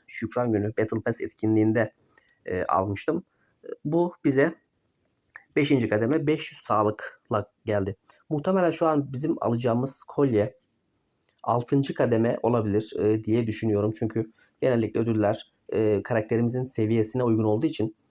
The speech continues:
Mesela siz beşinci kademe ödüller alıyorsanız muhtemelen bu yüzükte, pardon, bu kolyede, e, yine size beşinci kademe o-, olarak gelecek. Yani beş yüz sağlık gelecektir. Eğer bizde altıncı kademe ise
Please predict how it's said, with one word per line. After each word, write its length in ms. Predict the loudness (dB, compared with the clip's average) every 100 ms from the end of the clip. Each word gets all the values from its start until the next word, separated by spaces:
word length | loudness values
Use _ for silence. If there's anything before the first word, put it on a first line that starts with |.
| -20 -20 _ _ -20 _ _
Mesela 260 | -2 2 2
siz 240 | 0 -2
beşinci 300 | -2 0 -2
kademe 460 | 0 0 2 2 0
ödüller 360 | -4 0 2 2
alıyorsanız 560 | 2 2 0 0 0
muhtemelen 460 | -2 0 0 2 2
bu 60 | 2
yüzükte, 520 | 2 0 0 -2 -2 _ _
pardon, 240 | -2 0
bu 100 | -2
kolyede, 540 | 0 2 2 2 -2 -4 _ _ _ _ -20 -6
e, 120 | 0
yine 280 | 2 2 0
size 360 | -2 -2 -2 0
beşinci 340 | 0 0 0
kademe 400 | 0 0 0 -2 _ _ _
o-, 220 | -8 -2 0
olarak 260 | 0 0
gelecek. 360 | 0 0 0 0
Yani 220 | 0 2
beş 200 | 0 -2
yüz 100 | -6
sağlık 340 | -4 -2 0 -2
gelecektir. 600 | -6 -6 -6 -6 -6 _ _ -8
Eğer 240 | -4 -2
bizde 260 | -2 -2 -2
altıncı 480 | -2 -2 0 0 0
kademe 340 | 0 0 0
ise 280 | -2 -6 -8